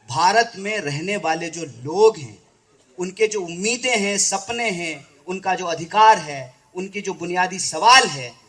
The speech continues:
उन सवालों से देश बनता है। और हम ये देख रहे हैं कि लगातार लोगों के ऊपर अन्याय बढ़ रहा है और उस अन्याय को समाप्त करके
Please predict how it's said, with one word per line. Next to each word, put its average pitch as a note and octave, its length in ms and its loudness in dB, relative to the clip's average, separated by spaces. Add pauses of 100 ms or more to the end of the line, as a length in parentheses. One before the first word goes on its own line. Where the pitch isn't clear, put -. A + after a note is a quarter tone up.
(160)
उन G#3 160 -4
सवालों D#3+ 460 -2
से D3+ 140 -4
देश C3 380 -8
बनता G#2 240 -20
है। - 160 -20 (380)
और D3 100 -8
हम E3+ 100 -8
ये F#3+ 120 -2
देख G3 260 -2
रहे A3+ 240 2
हैं A#3+ 320 -6 (300)
कि F#3+ 60 -6
लगातार G#3+ 840 4 (240)
लोगों F3 280 -6
के F#3+ 120 -10
ऊपर E3+ 260 -8
अन्याय D#3+ 520 -2 (100)
बढ़ G#3 120 4
रहा E3+ 300 2
है B2 320 -10 (220)
और F3 120 -8
उस F#3 140 -6
अन्याय G3+ 560 4
को A#3 240 -2
समाप्त G#3+ 600 4
करके D3 420 -8